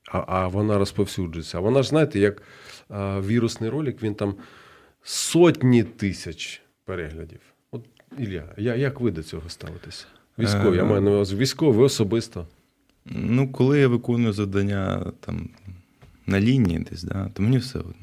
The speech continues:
Speaker 2: По-перше, в мене немає зв'язку, я не можу це все прочитати.
Speaker 1: <laughs>
Speaker 2: Е, по-друге, мене там, ху-, ху-, хай там, що там робиться, там у Сєвєродонецьку, я от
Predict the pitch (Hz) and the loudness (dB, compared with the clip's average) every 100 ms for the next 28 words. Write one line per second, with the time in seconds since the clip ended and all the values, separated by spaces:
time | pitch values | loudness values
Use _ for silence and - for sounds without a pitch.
0 | 95 - 98 107 98 90 87 87 85 85 | -14 -6 4 4 4 0 2 2 2 0
1 | 80 85 110 - - 85 85 85 82 - | -2 -2 -2 -6 -2 0 0 0 -4 -4
2 | 85 82 - 87 - 151 - - - - | -2 -2 0 -2 -2 -4 -8 -10 -8 -10
3 | - - 92 95 117 156 143 120 117 117 | -8 -2 -2 0 2 4 4 6 4 4
4 | 110 101 - 95 90 - - - - - | 2 2 0 0 -2 -6 -12 -10 -10 -10
5 | - - 143 139 120 - - 101 107 110 | -8 -2 -2 0 -2 -2 -6 -2 0 0
6 | 101 98 - 101 95 92 95 104 151 - | 0 -2 0 0 0 -2 -4 -2 -4 -4
7 | - 95 101 92 | -4 0 2 0